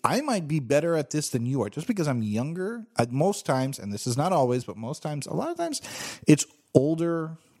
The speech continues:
more mature, shall we say, persons that try to be helpful. Again, same kind of thing. And it's like, "Dude,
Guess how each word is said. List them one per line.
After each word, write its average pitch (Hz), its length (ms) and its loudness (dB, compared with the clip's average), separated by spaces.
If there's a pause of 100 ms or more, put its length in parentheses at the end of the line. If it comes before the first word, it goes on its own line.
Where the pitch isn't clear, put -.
(520)
more 127 280 4
mature, 131 500 0
shall 123 240 -2
we 120 120 -2
say, 110 600 -4 (320)
persons 101 640 2 (440)
that 117 200 2
try 120 340 2
to - 180 -4
be 104 160 -2
helpful. 107 560 -2
Again, 107 420 0
same 107 260 -2
kind 117 200 -4
of - 60 -6
thing. 98 280 -6
And 104 140 -2
it's 101 200 -6
like, 104 300 -8
"Dude, 127 300 2